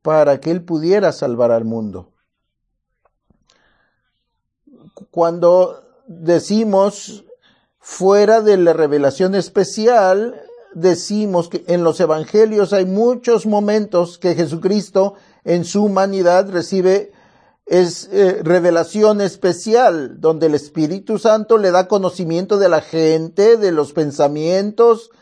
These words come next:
de los lugares, de cosas en el futuro. <coughs> Pero aún entonces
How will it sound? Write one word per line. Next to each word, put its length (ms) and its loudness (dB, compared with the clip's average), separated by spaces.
de 140 2
los 160 0
lugares, 800 2
de 220 0
cosas 460 -2
en 120 0
el 100 -2
futuro. 600 -4
<coughs> 720 -8
Pero 200 0
aún 220 -2
entonces 800 -6